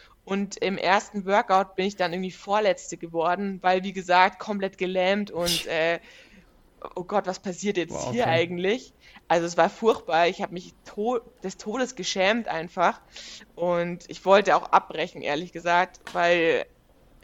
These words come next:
Speaker 1: ich, ja,
Speaker 2: <laughs>
Speaker 1: ich hab, es, ja, ich hab mich einfach nur blamiert und, ähm, ja,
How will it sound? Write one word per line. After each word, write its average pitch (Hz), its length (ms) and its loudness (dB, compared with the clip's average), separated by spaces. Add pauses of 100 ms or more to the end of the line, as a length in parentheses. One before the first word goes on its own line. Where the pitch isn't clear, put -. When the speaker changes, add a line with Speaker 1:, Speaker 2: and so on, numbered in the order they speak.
Speaker 1:
ich, - 420 -6
ja, 160 380 2
Speaker 2:
<laughs> 127 260 -6
Speaker 1:
ich - 240 -12
hab, 214 160 -4 (760)
es, - 300 -16 (100)
ja, 156 180 -2
ich 180 80 -6
hab 180 80 -8
mich 175 200 -10
einfach 156 160 -2
nur 190 180 -2
blamiert 175 540 -2 (360)
und, 170 480 -2
ähm, 160 440 -2 (120)
ja, 180 420 8